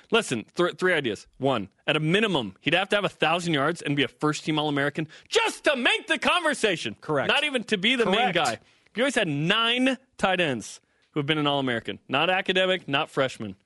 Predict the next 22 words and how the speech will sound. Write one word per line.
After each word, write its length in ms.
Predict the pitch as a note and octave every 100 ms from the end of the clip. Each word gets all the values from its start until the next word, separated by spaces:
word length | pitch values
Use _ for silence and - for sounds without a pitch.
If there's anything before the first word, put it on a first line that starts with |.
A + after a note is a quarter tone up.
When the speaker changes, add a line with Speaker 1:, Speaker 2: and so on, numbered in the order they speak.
| _
Speaker 1:
Nine. 520 | - C3 D3+ C#3+ A2+ F#2
Are 40 | D3
you 200 | F#3+ C#4+
kidding 340 | - F3 G#3
me? 240 | A3 B3+ - _ _ -
This 180 | C#4
is 160 | F4 C#4
tight 240 | - F#3
end 220 | D#3 C3 A#2+
U. 180 | G#2 - - - -
It 220 | A3+ -
takes 320 | B3+ D4+ -
a 120 | C4
great 760 | F3 - D3 A3+ D4+ G#3+ D3+ - _ _
quarterback 540 | - A#3 A3 F#3 F3+ E3+
to 100 | F#3
make 200 | F3+ E3
a 40 |
great 300 | D3+ D#3+ -
tight 200 | - D3
end, 200 | C#3 A#2+
too. 240 | - B2+